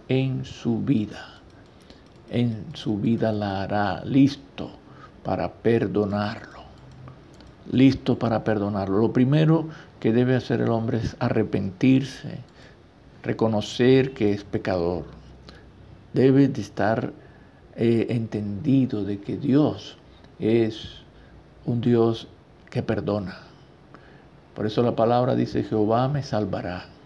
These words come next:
Jehová me salvará.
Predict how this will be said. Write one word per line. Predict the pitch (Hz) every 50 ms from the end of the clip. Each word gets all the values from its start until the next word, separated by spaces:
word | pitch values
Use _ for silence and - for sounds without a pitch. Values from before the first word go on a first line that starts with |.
| - - - - - - - - - - - - - - - - - - - - - - - - - - - - - - - - - - -
Jehová | - - 127 117 113 110 120 127 147 165 185 202 202 - - - - -
me | 143 143
salvará. | - - 101 98 90 85 90 90 87 78 78 80 76 -